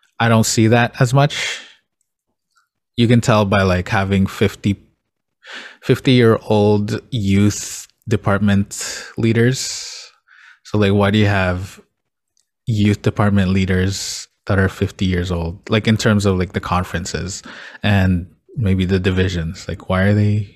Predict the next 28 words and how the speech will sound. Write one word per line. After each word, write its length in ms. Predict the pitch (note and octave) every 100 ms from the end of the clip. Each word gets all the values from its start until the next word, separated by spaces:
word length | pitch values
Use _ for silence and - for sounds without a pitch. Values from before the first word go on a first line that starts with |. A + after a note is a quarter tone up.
| _ _ -
fifty-year-olds? 800 | B2 A2 F2 E2 D#2 - - F#2+
Like, 160 | F#2
why 160 | G2 G#2+
aren't 220 | A2+ -
you 60 | G#2+
<laughs> 80 |
letting 260 | A2 - C3+
the 100 | A#2+
younger 300 | G#2+ A#2+ C3+
generation 680 | A2 A#2+ G#2+ A#2 A2+ G2+ F#2+ - - - -
lead? 420 | A2+ D3 F2+ F#2 - - - _ -
Um, 460 | F#2+ F#2+ F#2 F#2 - A2
gift-oriented 720 | C3+ C3+ C3 A#2+ A#2 - A#2
ministry. 720 | A#2 A2+ A2+ - B2 B2 A#2+ - - _ _ _ _ _ _ _ _ _ _ _ _ _ -
Yeah, 240 | B2 B2
I 40 |
would 140 | C#3 C3+
say, 460 | - B2 A#2 A2
like, 240 | G#2 G2+ -
the 120 | G2+
church 340 | - G2+ -
is 120 | A#2 A2+
good 180 | B2
in 100 | A#2+
that. 340 | B2 A#2+ B2 - - - - -
Um, 380 | G#2+ G2+ F#2+
passionate 560 | F#2+ A#2+ A2+ - A#2 A#2
spirituality, 1120 | - - A2 - A#2 G#2+ G#2 G#2 G#2+ G2+ -